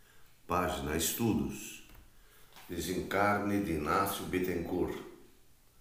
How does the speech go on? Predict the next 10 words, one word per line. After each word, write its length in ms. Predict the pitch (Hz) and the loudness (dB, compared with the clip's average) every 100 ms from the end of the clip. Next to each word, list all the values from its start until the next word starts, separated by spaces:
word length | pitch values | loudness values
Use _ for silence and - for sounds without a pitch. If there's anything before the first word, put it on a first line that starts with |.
| - - - - - - | -20 -20 -20 -20 -20 -6
por 240 | 92 101 98 | 2 4 6
Luiz 360 | 92 101 101 | 4 4 2
Carlos 420 | - 92 92 82 | 2 4 4 2
Afonso. 680 | 85 80 85 69 69 - - - - - - - - - - - - - - | -2 -4 -4 -6 -6 -8 -10 -16 -20 -20 -20 -20 -20 -20 -20 -20 -20 -20 -12
Espírita 580 | - - 117 120 - 110 | -10 -4 -2 -2 0 0
bastante 460 | 98 95 107 101 - | 2 2 2 0 0
popular 600 | 95 85 85 87 92 87 | -4 -2 0 4 4 2
na 200 | 85 80 - - | 0 -2 -6 -2
terra 240 | 95 90 82 | 0 2 0
carioca, 600 | 80 71 80 95 92 | 0 0 2 2 0